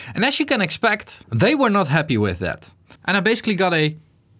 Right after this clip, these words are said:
well, very kind email actually. There was no fight or something. A very kind email from Baby Audio, uh, to take the video down. Now that is not exactly how I work. I mean, the test that I was doing was reproducible and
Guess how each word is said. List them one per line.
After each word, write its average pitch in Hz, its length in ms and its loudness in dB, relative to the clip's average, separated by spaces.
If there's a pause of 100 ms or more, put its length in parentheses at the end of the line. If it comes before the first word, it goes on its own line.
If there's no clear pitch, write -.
well, 135 180 -2
very 185 300 2
kind 175 340 0
email 156 280 0
actually. 131 320 -4
There 139 160 -2
was 131 180 -4
no 135 140 -2
fight 135 340 -2
or 110 80 -2
something. 135 380 -6
A 120 80 -8
very 175 240 -2
kind 147 260 -4
email 131 400 -4 (140)
from 175 180 -4
Baby 139 260 0
Audio, 107 440 0 (400)
uh, 104 80 -2
to 104 120 -4
take - 260 0
the 170 60 -2
video 143 320 0
down. 104 520 0 (260)
Now 190 160 0
that 240 160 0
is 285 140 -2
not 233 160 0
exactly 180 500 0
how 139 240 -2
I 113 220 0
work. 101 640 -2 (200)
I 175 60 -4
mean, 202 140 0
the 208 60 -2
test 269 260 0
that 254 80 0
I 220 80 2
was 185 120 0
doing 190 220 0
was 175 180 -2
reproducible 185 920 -2 (140)
and 180 240 -2